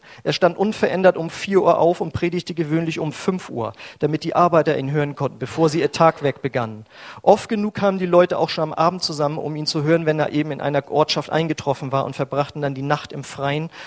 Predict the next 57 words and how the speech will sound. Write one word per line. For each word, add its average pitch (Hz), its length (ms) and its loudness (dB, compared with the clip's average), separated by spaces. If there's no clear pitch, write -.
oder 151 180 4
in 143 80 0
irgendeinem 143 420 -2
Saal 147 320 4
in 147 100 -6
der 139 100 -2
Nähe, 143 280 -2
um 131 140 -6
ihn 139 160 -4
nur 147 140 -2
ja 156 320 2
am 143 120 -6
anderen 151 300 -2
Morgen 147 240 0
nicht 147 220 -8
zu - 100 -12
versäumen. 131 480 -4
Denn 151 100 0
nach 151 160 0
der 151 100 0
fünf 156 280 -4
Uhr 262 180 0
Predigt 151 400 -4
sattelte 156 300 2
er 139 120 -2
regelmäßig 175 580 0
wieder 170 140 2
sein 156 200 0
Pferd - 260 -2
und 156 120 -4
ritt 135 240 -2
weiter 160 260 4
zum 170 160 -6
nächsten 175 320 -6
Ort, 120 260 -2
wobei 151 280 6
er 160 60 4
vielleicht 160 300 0
hier 185 160 0
und 175 80 -2
da 170 80 4
auf - 140 0
einem 139 220 -2
Marktplatz 160 500 0
Halt 151 220 2
machte 165 300 -2
und 151 140 -6
den 143 160 -6
hundertsten 170 300 -2
Psalm 175 540 0
sang, 127 260 -2
bis 156 140 -4
sich - 120 -8
eine 147 160 -2
Menge 160 220 0
versammelt 160 460 -2
hatte. - 260 -8